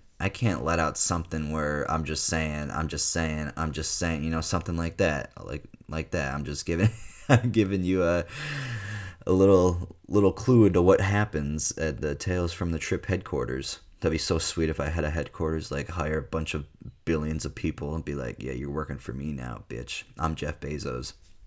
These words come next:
Yeah, that's the editing process. It takes, once I finish, it takes about,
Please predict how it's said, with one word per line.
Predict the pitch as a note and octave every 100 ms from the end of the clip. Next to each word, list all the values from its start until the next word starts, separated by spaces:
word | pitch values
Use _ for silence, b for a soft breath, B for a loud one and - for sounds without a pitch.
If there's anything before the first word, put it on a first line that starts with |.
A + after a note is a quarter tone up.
| - - - - _ _ - B B B B B B B
Yeah, | - E2+
that's | F#2+ -
the | -
editing | G2 F2+ E2+
process. | E2 F2 E2 - D#2+ D#2 -
It | D2
takes, | - F2+ D#2 C#2+ - - - - _ _ - -
once | G#2 G#2+
I | G#2+
finish, | - A2 G2+ G2 -
it | F2
takes | - F#2 -
about, | F2+ E2 E2+ E2 D#2+ D#2 -